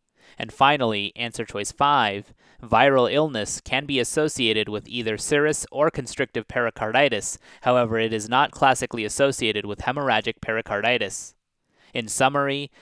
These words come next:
hemorrhagic pericarditis is classically associated with malignancy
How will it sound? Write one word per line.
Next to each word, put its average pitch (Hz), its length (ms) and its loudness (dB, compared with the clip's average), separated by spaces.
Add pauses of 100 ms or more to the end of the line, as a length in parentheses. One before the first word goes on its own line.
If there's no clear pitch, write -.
(100)
hemorrhagic 139 600 2
pericarditis 123 840 2
is - 180 -12
classically 139 540 0
associated 113 640 0
with 110 160 -8
malignancy 117 720 -4